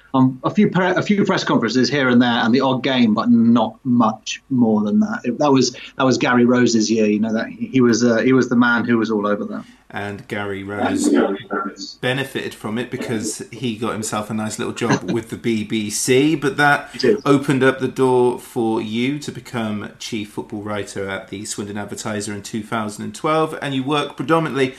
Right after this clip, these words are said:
Speaker 2: with Andy Warren and Craig Lyas during your time there.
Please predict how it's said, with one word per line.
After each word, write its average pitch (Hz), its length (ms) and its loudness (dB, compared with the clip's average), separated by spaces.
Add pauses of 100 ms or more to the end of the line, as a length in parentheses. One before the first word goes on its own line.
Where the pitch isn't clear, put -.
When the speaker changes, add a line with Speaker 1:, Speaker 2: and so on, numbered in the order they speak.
(180)
Speaker 2:
with 127 240 -2
Andy 120 300 -2
Warren 113 320 0
and 107 100 -6
Craig 110 320 -6
Lyas 127 460 2
during 104 380 -8
your 98 100 -10
time 101 320 -8
there. 110 260 -4